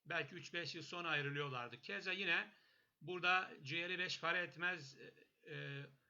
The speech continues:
işte sözde Almanya'da yaşadığı için, e, k-, e, karaktersiz, onursuz erkeklerle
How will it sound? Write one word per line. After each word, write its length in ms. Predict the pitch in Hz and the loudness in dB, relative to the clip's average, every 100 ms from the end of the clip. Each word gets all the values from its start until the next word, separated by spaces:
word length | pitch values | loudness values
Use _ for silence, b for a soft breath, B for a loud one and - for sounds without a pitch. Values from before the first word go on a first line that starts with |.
| _ _ | _ _
işte 520 | - - 147 143 135 - | -8 2 6 6 2 -6
sözde 360 | - 160 156 | -2 0 4
Almanya'da 520 | 175 165 185 180 156 | 4 4 2 0 2
yaşadığı 360 | 147 139 151 143 | 2 2 0 0
için, 380 | 143 139 190 190 _ b b b _ | -2 -2 -6 -8 _ b b b _
e, 640 | - 143 143 139 135 135 135 131 - - _ | -2 2 4 2 0 0 -4 -8 -14 -20 _
k-, 120 | - | -10
e, 300 | 180 160 151 139 _ | -4 -4 -4 -8 _
karaktersiz, 720 | - 180 180 - 170 160 175 175 | 2 4 4 0 -4 -4 -10 -8
onursuz 460 | 170 170 - - - | -6 -6 -8 -4 2
erkeklerle 800 | 160 139 170 175 175 151 175 | 2 2 -6 2 4 6 4